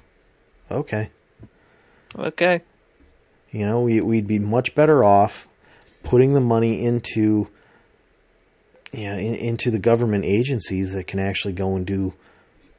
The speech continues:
Speaker 1: sting operations on these places where, you know,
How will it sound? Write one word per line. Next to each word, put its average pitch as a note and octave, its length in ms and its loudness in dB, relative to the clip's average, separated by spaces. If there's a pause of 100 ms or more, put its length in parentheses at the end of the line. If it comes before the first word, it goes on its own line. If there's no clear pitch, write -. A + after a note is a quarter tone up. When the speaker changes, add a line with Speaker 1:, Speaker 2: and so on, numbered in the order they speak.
(220)
Speaker 1:
sting C#3 340 0
operations F#2 680 -2
on F#2+ 140 -2
these G2 200 -2
places G2+ 640 -2
where, F#2+ 360 0 (1400)
you F#2+ 120 -6
know, D#2+ 100 -10